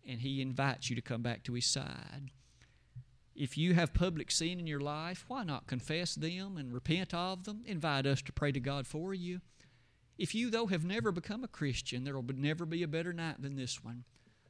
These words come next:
the th-, seventeenth day of July, twenty sixteen. If we could assist you in being baptized into Christ, we'd, we would very much be excited to assist you. This hymn of invitation has been chosen. It's a convenient time, and if someone would like to come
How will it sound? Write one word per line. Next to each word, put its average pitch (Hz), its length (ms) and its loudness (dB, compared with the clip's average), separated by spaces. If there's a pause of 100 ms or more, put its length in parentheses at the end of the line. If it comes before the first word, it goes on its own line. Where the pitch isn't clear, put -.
the 120 60 -10
th-, 151 340 0
seventeenth 156 540 -2
day 165 160 -2
of 170 80 -4
July, 147 460 -2 (280)
twenty 120 240 -2
sixteen. 110 840 -2 (600)
If 139 140 0
we 170 100 6
could 165 160 0
assist 175 480 4
you 160 80 6
in 139 80 2
being 135 160 0
baptized 131 580 0
into 147 140 -6
Christ, 127 500 -2
we'd, 139 240 -2 (400)
we 156 140 6
would 131 120 -2
very 156 240 2
much 147 280 -4
be 143 80 -2
excited 156 480 0
to 127 100 -4
assist 160 480 -4
you. 156 120 -6 (1500)
This 151 220 8
hymn 175 160 4
of 165 80 0
invitation 185 640 -2
has 123 100 -4
been 127 160 -2
chosen. 135 520 0
It's - 140 -2
a 185 60 -2
convenient 190 580 -2
time, 135 360 2
and 143 60 0
if 123 120 0
someone 170 380 -2
would 160 100 -2
like 170 240 -4
to 214 80 -8
come 117 580 -8